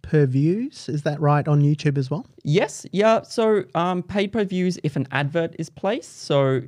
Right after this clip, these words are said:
Speaker 2: generally there'll be an advert at the beginning of the, um, of the video, and then maybe we'll put a, an advert in the middle of the video, like a little bit of an ad break. So every time someone would watch an advert, um, we would get paid, yes.
Speaker 1: Right. What's the maximum of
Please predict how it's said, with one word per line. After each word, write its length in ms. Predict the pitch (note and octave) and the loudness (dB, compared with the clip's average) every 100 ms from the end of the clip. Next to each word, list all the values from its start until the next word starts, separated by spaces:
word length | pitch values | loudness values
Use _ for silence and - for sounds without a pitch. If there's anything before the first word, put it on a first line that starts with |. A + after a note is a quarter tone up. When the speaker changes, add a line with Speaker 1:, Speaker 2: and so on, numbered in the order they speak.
| - | -10
Speaker 2:
generally 480 | - F3+ G3+ A3+ A3+ | -6 -4 -2 -4 -2
there'll 160 | A3 G#3 | -2 -2
be 160 | G#3 | -4
an 80 | G3 | -4
advert 400 | - F3+ F#3 F3 | -6 -6 -4 -6
at 100 | F3 | -6
the 60 | E3 | -6
beginning 420 | E3 E3+ E3+ F3 | -4 -4 -2 -4
of 180 | E3 - | -6 -4
the, 220 | E3+ E3+ | -2 -2
um, 300 | E3+ E3 D#3+ - | -2 -4 -6 -8
of 160 | D3+ | -8
the 80 | F3 | -6
video, 460 | D#3 E3+ F3 F3+ F3 - | -4 -2 -2 0 0 0
and 160 | C#3 | -2
then 160 | C#3 C#3 | 0 0
maybe 300 | C#3+ D3+ D#3 | 0 -2 -2
we'll 160 | C#3+ C#3+ | -2 -4
put 240 | - D3+ | -6 -4
a, 240 | D3+ D3+ - | -2 -2 -2
an 160 | D3 | -4
advert 400 | - D3+ D3 D3+ - | -2 -4 -2 -6 -4
in 100 | D#3+ | -4
the 80 | D#3+ | -4
middle 240 | E3+ F#3+ | -2 -2
of 100 | F#3 | -4
the 100 | F#3 | -4
video, 340 | E3+ F3+ F#3 F#3 | -4 -2 -2 -2
like 220 | C#3+ C3+ | -2 -2
a 20 | |
little 240 | C#3+ C#3+ | -2 -2
bit 100 | C#3 | -2
of 120 | C#3 C3+ | -4 -4
an 120 | B2+ | -4
ad 180 | C#3+ D#3 | -6 -6
break. 280 | F#3+ G3 G3+ | -4 -4 -4
So 120 | - - | -6 -4
every 200 | D#3 E3+ | -4 -6
time 280 | - D3+ | -4 -4
someone 320 | C#3 D3+ D3 C3+ | -4 -4 -2 -2
would 140 | B2+ | -2
watch 260 | A#2+ B2+ - | -4 -6 -8
an 80 | C3 | -6
advert, 600 | D#3 F#3 G3 A3 A#3 - - - | -6 -6 -4 -6 -6 -12 -12 -4
um, 480 | B2+ B2+ A#2+ A#2+ B2+ _ | 0 0 -2 -6 -8 _
we 200 | - C3 | -2 0
would 200 | A#2+ A#2 | 0 -4
get 220 | - - | -6 -8
paid, 400 | - - - - - | -6 -8 -6 -10 -6
yes. 120 | C#3 | -2
Speaker 1:
Right. 200 | B2+ B2+ - - _ | 0 -2 -8 -20 _
What's 180 | D#4+ - | -10 -2
the 60 | |
maximum 480 | C4+ A3+ - G3+ D#3+ | -2 -2 -4 -2 0
of 160 | C#3+ | 0